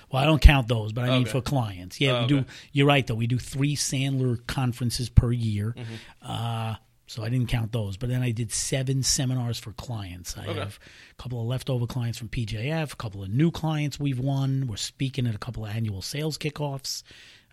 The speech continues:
Speaker 1: Uh, I think Rich is doing two. Rob is doing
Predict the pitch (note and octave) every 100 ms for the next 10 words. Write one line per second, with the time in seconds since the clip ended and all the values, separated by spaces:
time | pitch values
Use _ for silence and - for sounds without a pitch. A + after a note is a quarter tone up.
0 | - G#2 G2+ G2 - _ - A#2 F#2 B2
1 | B2+ A#2+ A#2+ A2+ G#2 - D3 C3 A2+ C#3
2 | A#2+ A2 F#2+